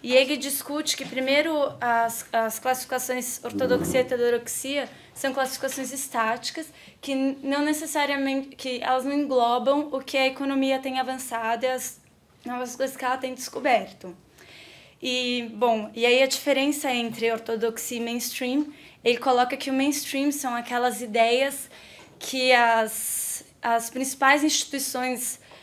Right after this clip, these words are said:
é, e universidades acham que são aceitáveis, que são dignas de serem estudadas e pesquisadas, enquanto que a ortodoxia é uma classificação <coughs> feita por históricos do, o, his-,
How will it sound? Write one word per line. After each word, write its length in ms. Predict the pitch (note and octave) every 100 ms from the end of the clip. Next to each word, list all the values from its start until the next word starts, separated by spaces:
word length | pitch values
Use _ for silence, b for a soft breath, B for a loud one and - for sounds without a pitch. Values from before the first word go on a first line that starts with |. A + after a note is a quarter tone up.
| B
é, 240 | - G#3+ G#3+
e 80 | A#3
universidades 1200 | A#3+ A3+ B3 - G#3+ G#3+ B3 D4+ - A3 - - B B B _ -
acham 340 | B3 B3+ C#4+
que 60 | C#4+
são 320 | - C#4 C4+
aceitáveis, 880 | C4 C#4 C#4+ C#4+ B3+ C4 C4+ C4 B3+
que 80 |
são 180 | - C4
dignas 480 | G#3+ B3 C4 C4+ C4+
de 120 | A#3+
serem 440 | A3+ B3 A#3 A3+ A3+
estudadas 880 | A3 - G#3+ A3 G#3+ B3 B3 B3
e 60 | A#3
pesquisadas, 1040 | G#3+ G#3+ A#3 A3+ G3 G3 G3+ D4 - - B B B B B B _
enquanto 400 | B3 B3+ C#4 C4+
que 80 | D4
a 40 |
ortodoxia 960 | C#4 C#4+ C#4+ C#4 C#4 - C#4+ C4+ D4 D4+
é 100 | -
uma 220 | C4+ C4+
classificação 640 | C#4 C#4 D4+ C#4+ C4+ C4+ B3+
<coughs> 80 | -
feita 320 | C4+ C#4 D4+
por 400 | D4+ C#4 C4 A#3+ B B -
históricos 580 | - C4 A#3 A3+ A#3+
do, 200 | G3+ A#3+
o, 220 | A#3 A3+ A3
his-, 180 | G#3+